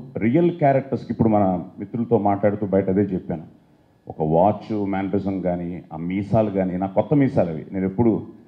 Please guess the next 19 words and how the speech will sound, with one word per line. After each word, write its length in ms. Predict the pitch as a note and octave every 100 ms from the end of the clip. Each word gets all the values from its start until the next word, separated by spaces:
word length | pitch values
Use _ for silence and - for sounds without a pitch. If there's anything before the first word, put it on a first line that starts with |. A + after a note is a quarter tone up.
| _ _ -
ఎప్పుడూ 260 | - C#3+
ట్రై 220 | C#3+ B2
చేయలేదు. 420 | A2 A2 F#2+ E2 - - - _ _ _ _ _ _ _ _ A#2+
తను 120 | B2
నమ్మాడు, 520 | A#2+ B2+ C#3 B2+ C#3+ - - - -
తన్ని 220 | G#2 G#2+
నేను 180 | G2+ G#2+
నమ్మాను, 440 | G#2+ G2+ F2+ E2+ - - _ _ _ _ _ -
తను 120 | A#2
స్క్రిప్ట్ని 420 | - B2+ A#2+ C#3
నమ్మాడు, 440 | C3 A#2 A2 A2 A2 - -
ప్రొడ్యూసర్స్ 460 | F#2 G#2+ A2 A2
నమ్మాడు, 460 | A2 G2 F#2+ F2 F2+ -
మిమ్మల్ని 380 | F#2+ G2 A2 G#2+
నమ్మాడు, 380 | F#2+ F#2+ E2+ F2+ - - _ F#2
ఈరోజు 140 | F2+
ఫైనల్గా 640 | F2+ F#2 G2 F#2 F2+ F#2 - F2+
గెలిచాడు. 380 | F2 - D2+ - - _ _ _ _ F2
So 280 | D#2+ E2